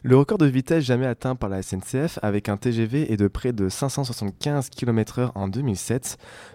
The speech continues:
même si cela est à nuancer à côté des six cent sept kilomètres heure atteints par le train à suspension magnétique japonais, appelé aussi maglev pour magnetic levitation, pardon pour l'accent,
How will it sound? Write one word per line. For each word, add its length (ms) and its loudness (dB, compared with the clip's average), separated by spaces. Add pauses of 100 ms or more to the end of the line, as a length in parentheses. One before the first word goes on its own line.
même 120 2
si 80 0
cela 280 2
est 140 0
à 60 2
nuancer 380 0
à 100 0
côté 240 -2
des 120 0
six 200 -4
cent 180 -4
sept 260 -4
kilomètres 380 -2
heure 140 -2
atteints 240 0
par 160 0
le 100 4
train 300 -2
à 80 2
suspension 540 -2
magnétique 600 0
japonais, 600 0
appelé 260 -2
aussi 340 -2
maglev 640 0
pour 180 -2
magnetic 640 -2
levitation, 720 -4 (800)
pardon 180 -4
pour 140 -10
l'accent, 260 -6